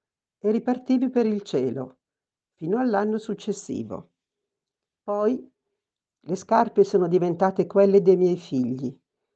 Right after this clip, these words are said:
e ora quelle dei miei nipotini. Quest'anno però devo proprio chiederti un grande regalo. No, non di far sparire covid il terribile,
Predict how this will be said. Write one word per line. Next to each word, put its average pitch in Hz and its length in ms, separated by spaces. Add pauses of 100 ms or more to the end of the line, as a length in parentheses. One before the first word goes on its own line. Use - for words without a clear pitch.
(100)
e 180 140
ora 190 440 (300)
quelle 202 320
dei 185 160
miei 208 220
nipotini. 175 760 (1000)
Quest'anno 170 560
però 160 400 (220)
devo 143 240
proprio 208 460
chiederti 240 460
un 170 100
grande 208 380
regalo. 135 600 (720)
No, 208 480 (420)
non 262 280
di 226 120
far 208 160
sparire 202 540
covid 202 340
il 190 140
terribile, 175 840